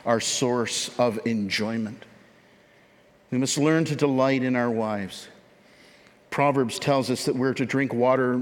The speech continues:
water, drink water from your own cistern, running water from your own well. If you have any doubt about what he's getting at here, he says, "May your fountain be blessed.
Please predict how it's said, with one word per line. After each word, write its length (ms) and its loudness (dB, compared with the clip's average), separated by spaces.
water, 480 0
drink 220 2
water 280 4
from 220 0
your 220 -2
own 460 0
cistern, 880 -4
running 420 4
water 280 4
from 200 2
your 280 0
own 400 2
well. 480 0
If 140 -6
you 80 2
have 100 2
any 480 -2
doubt 240 4
about 160 2
what 140 2
he's 160 -4
getting 400 2
at 160 2
here, 240 0
he 120 0
says, 300 0
"May 180 2
your 200 0
fountain 460 0
be 120 -2
blessed. 480 -2